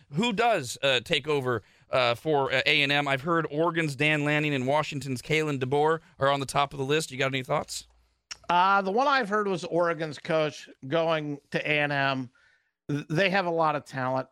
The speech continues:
Speaker 2: a-, and the part that, you know, you kinda hint-, hinted towards with that, they have deep pockets. And with the
Speaker 1: <laughs>
Speaker 2: N I L now, I, I mean, these players can make huge money playing college football for A and M that they couldn't do in the past.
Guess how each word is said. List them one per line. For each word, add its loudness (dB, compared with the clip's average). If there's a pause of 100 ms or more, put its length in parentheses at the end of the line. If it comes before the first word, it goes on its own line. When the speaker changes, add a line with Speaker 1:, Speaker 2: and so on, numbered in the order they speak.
Speaker 2:
a-, 0
and 2
the -2
part -2
that, -2 (440)
you -2
know, 2
you 0
kinda 0
hint-, -4 (420)
hinted -4
towards -4
with -2
that, 0 (320)
they 4
have 2
deep -2
pockets. -6
And -4
with -2
the -2
Speaker 1:
<laughs> 2
Speaker 2:
N 0
I 0
L 2
now, 0 (300)
I, -2
I 0
mean, -4
these 0
players -2
can -8
make -4
huge -2
money -2 (380)
playing -2
college -2
football -4
for -8
A 0
and 0
M -4
that -4
they -2
couldn't -8
do -2
in -4
the -6
past. -4